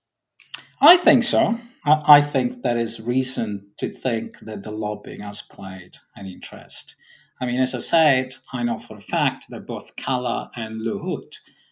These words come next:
did approach Jokowi and asked him to remove Susi, and that was not possible. Uh, there is every reasons to believe that they lobbied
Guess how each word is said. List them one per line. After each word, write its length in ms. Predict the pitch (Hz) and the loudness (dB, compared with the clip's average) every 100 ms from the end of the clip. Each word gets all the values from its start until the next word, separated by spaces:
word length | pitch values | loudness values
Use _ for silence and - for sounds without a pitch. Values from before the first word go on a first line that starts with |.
| _ - 107 | _ -12 4
did 320 | 170 220 180 | 6 6 2
approach 440 | 147 - 113 107 | -2 0 0 -2
Jokowi 600 | 101 110 - 107 101 101 | -4 -6 -4 -6 -6 -8
and 100 | 101 | -6
asked 360 | 120 - - - | -2 -2 -2 -6
him 360 | 107 101 95 - _ - | -10 -10 -14 -18 _ -10
to 200 | 123 104 98 | -6 -6 -6
remove 480 | 110 113 110 107 - - - | -2 0 0 -4 -10 -16 -8
Susi, 520 | - 139 - 92 95 - | -4 -4 -4 -8 -12 -14
and 140 | 113 110 | -10 -6
that 120 | 104 | -6
was 180 | 101 - | -8 -10
not 180 | 98 - | -12 -10
possible. 500 | 113 - - 92 - _ _ _ _ - | -10 -10 -14 -18 -20 _ _ _ _ -8
Uh, 180 | 117 113 | -8 -4
there 140 | 127 | -2
is 380 | 123 117 - - - | -2 -2 -4 -4 -2
every 1000 | 160 165 147 147 135 127 120 117 104 _ - | -2 0 0 2 4 2 2 -2 -4 _ -6
reasons 540 | 120 131 127 113 101 | 0 0 0 -6 -8
to 120 | - 104 | -6 -6
believe 600 | 113 107 147 104 - - - - _ - | -6 -2 0 -2 -6 -16 -20 -20 _ -14
that 360 | 101 113 110 98 | -6 -4 -4 -4
they 640 | 127 175 160 120 98 - _ - | -2 2 2 0 -4 -12 _ -2
lobbied 640 | 117 113 110 104 98 | 0 0 -2 -8 -10